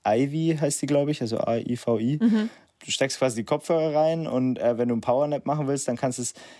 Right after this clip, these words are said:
Speaker 1: eben einstellen. Da gibt's drei verschiedene Stufen, ich zwölf, neunzehn, vierundzwanzig, irgendwie so. Und dann, äh, spielt es dir quasi ein Musikstück über die Kopfhörer. Und in das Musikstück sind unter, ähm, schwellig so, äh, die hörst du gar nicht, so Frequenzen eingebaut, die dich wohl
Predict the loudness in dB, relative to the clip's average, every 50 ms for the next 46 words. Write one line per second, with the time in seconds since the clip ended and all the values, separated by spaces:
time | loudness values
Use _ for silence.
0 | -20 _ -4 -2 -2 0 2 0 0 0 0 -2 0 0 0 2 2 2 2 2
1 | 0 0 -2 -8 _ -8 -8 -8 -8 -6 0 2 2 2 2 0 -4 -4 -4 -4
2 | -4 -2 0 -2 -2 0 -2 -4 -4 -2 0 0 0 0 0 -2 -2 -2 -2 -2
3 | -2 -4 -4 -2 -4 -4 -2 -2 -2 -4 -4 -8 -8 -4 -2 0 0 0 2 2
4 | 2 2 2 -2 -8 -18 -20 -20 -20 -20 -6 -2 0 2 4 4 2 2 0 2
5 | 2 2 2 0 -2 0 0 2 4 2 2 0 0 -2 -2 0 2 2 2 2
6 | 2 0 0 0 2 0 0 0 -2 -2 -2 -2 -2 -6 -4 -4 -4 -4 -4 -10
7 | -18 -16 -6 -4 -2 0 0 -2 -2 -2 -2 -2 -2 -2 -2 0 0 2 4 2
8 | 2 0 -2 -6 -14 -20 -20 -18 -4 -2 0 2 2 4 2 2 0 0 0 0
9 | 0 -2 -2 -4 -2 0 0 0 0 0 0 0 0 0 0 0 2 2 4 4
10 | 4 6 4 4 2 0 -2 -2 0 2 2 2 0 0 0 2 2 2 2 2
11 | -2 -2 -4 -2 0 0 2 4 4 4 4 4 2 2 2 2 2 0 -2 -2
12 | 0 0 0 0 -2 -2 0 0 0 0 0 -2 -4 -6 -6 -6 -8 -4 -2 -2
13 | 0 0 -2 -4 -4 -2 -2 -2 -2 -2 -2 -2 0 2 2 0 0 -2 -6 -4
14 | -4 -6 -6 -6 -8 -4 0 0 0 0 -2 -4